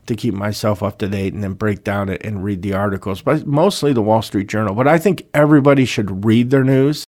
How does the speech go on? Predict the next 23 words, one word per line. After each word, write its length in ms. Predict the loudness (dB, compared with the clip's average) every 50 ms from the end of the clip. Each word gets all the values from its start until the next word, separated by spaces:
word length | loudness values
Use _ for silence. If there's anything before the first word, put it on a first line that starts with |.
| _ -4
and 140 | -2 0 2
not 180 | 2 0 0
watch 360 | 0 0 0 0 -2 -6 -8
their 120 | -8 -8 -8
news, 420 | -6 -8 -8 -10 -10 -14 -18 -20 _ _ _
because 320 | -12 -8 -2 -2 -2 0
watching 480 | 0 2 4 4 4 2 0 -2 -2 -2
the 80 | 0 0
news 320 | 2 2 2 2 0 -2
now, 320 | -6 -6 -6 -6 -6 -6
it, 180 | -4 -4 -4 -4
it's 280 | -4 -8 -8 -8 -12 -10
just 200 | -10 -10 -10 -8
craziness. 680 | -4 2 2 2 2 2 -4 -10 -12 -16 -16 -18 -20 -20 _ -20 _ _ _ _ _ _ _ _ _ _ -10
I 60 | -8
mean, 320 | -4 -4 -4 -4 -4 -6 -8 _ _ _ -6
you've 220 | -6 -6 -4 -4
got, 320 | -4 -4 -2 -4 -6 -6 -8
you 120 | -6 -6
know, 220 | -4 -4 -6 -8 -10
one 560 | -12 -10 -8 -6 -4 -2 -2 -2 -2 -2 -2
network 580 | -2 -4 -4 -4 -6 -4 -2 -2 -2 -4 -4 -6
is 220 | -8 -8 -8 -12